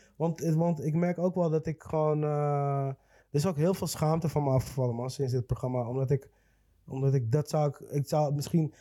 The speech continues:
het, het is best wel normaal dat een mens zegt, "Oeh, ik zou wel een sixpack willen." Maar als je dik bent, dan is het toch anders om dat te zeggen. En het, en,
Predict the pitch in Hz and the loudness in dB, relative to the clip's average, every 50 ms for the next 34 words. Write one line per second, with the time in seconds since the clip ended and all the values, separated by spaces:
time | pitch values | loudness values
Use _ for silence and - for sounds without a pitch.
0 | _ _ - 160 160 - - 151 156 151 156 135 127 175 214 220 226 208 180 151 | _ _ -2 -2 -2 -2 -2 -2 0 0 2 2 2 2 2 2 2 0 0 0
1 | 147 143 139 135 131 120 117 131 151 196 226 - - - 135 143 147 - - 143 | 0 0 0 0 0 0 0 0 0 0 0 -4 -6 -2 0 0 0 2 0 0
2 | 135 135 131 139 160 190 190 - - 151 - - - _ - 233 190 123 104 - | 0 2 2 2 2 0 0 0 0 0 0 -2 -6 _ -2 0 0 0 0 0
3 | - 131 117 123 135 139 139 - - 190 180 - - - 123 107 110 110 110 107 | 0 0 2 2 2 2 2 2 2 0 0 0 0 0 0 2 2 2 2 2
4 | - - _ - - - - - 131 147 135 160 165 151 143 117 113 175 220 202 | 0 -4 _ -20 -20 -20 -8 -4 -2 0 2 2 2 0 0 0 0 0 0 0
5 | - 233 247 247 190 185 175 185 170 175 151 - 202 175 - 170 190 196 175 156 | 0 -2 -2 0 0 0 0 2 0 0 0 -2 -2 0 0 0 2 2 2 2
6 | 175 165 160 156 - 139 123 131 156 151 - 117 107 - - 120 135 151 156 147 | 2 2 2 0 0 0 0 0 0 0 0 -2 -4 -6 -4 -2 0 2 2 2
7 | 156 147 143 156 156 160 160 160 | 0 0 2 2 2 2 0 -2